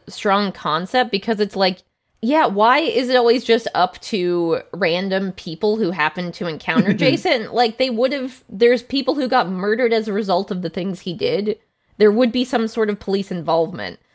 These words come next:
Speaker 1: let alone, like, an tactical F B I hunt squad or something,
Speaker 2: <laughs>
Speaker 1: which makes sense, honestly. Like, that, that is
Speaker 2: Yeah.
Speaker 1: what they should be doing to fight him. But then after that, they're just like,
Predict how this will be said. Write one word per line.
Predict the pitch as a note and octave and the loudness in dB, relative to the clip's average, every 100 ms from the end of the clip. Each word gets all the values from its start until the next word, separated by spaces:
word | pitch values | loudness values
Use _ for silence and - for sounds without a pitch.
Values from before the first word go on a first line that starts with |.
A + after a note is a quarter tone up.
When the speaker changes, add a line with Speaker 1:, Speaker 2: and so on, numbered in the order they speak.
| _ - | _ 0
Speaker 1:
let | G3+ | 2
alone, | G3+ G3+ G3 | 2 0 0
like, | F#3 F3 - _ _ _ _ | 2 2 0 _ _ _ _
an | - F#3+ - _ | -2 -2 -8 _
tactical | - G3 G#3 G3+ G3+ G3 - | -2 -2 0 0 2 0 0
F | F3+ - | -4 -2
B | F#3 | 2
I | F3+ F3 F3 F3 E3+ E3 | 2 2 2 0 -4 -8
hunt | - G#3+ G3 | -6 -6 -2
squad | - - - A#2+ | 0 2 2 2
or | D#3 | 0
something, | B3+ E3 - D3+ | 0 0 0 -2
Speaker 2:
<laughs> | - G#3+ | -4 -2
Speaker 1:
which | D4+ - | -2 0
makes | E4 A4+ - | 0 0 0
sense, | F4+ F#4+ F#3 - | -2 -2 -4 -6
honestly. | - F3 E3+ - E3+ C3 | -2 2 0 0 -4 -2
Like, | C3+ D#3+ F3+ | 0 0 2
that, | G3 G#3+ - - | 2 2 -2 -2
that | G3+ | 2
is | A3 | 2
Speaker 2:
Yeah. | - | 2
Speaker 1:
what | G#3 G3+ F3+ | 0 0 0
they | G#3 | -2
should | G#3 - G#3 | 0 -2 -2
be | F#3 | -4
doing | E3 E3 D#3+ | -2 -2 -4
to | |
fight | D3 G3 G#3 | -4 -2 -2
him. | E3 - | -6 -10
But | G#3 E3+ | -2 0
then | G#3 | 0
after | - D#3+ - A3 | 0 -2 0 2
that, | A3 A3+ | 4 2
they're | A3 | 0
just | F#3+ F#3 F3 | -4 -6 2
like, | E3+ D#3+ | 2 2